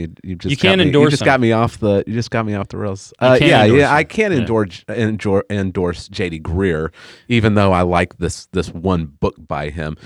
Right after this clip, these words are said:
Speaker 2: Yeah.
Speaker 1: But the, the, uh, the strength of reading dead guys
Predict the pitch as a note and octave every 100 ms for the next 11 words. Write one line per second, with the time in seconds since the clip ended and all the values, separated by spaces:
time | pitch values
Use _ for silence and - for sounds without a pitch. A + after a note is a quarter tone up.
0 | - A#2+ G2 F2 A2 - G#2+ - A#2 G#2+
1 | G2+ G2 F#2+ F2+ F2 G2 F#2+ - - D3
2 | A2+ - F2 F2 - F2 F2+ E2+ D2+ D#2
3 | D#2 _ _ _ _ _ _ _ - D#2
4 | D#2 C2 A#1+ D2+ -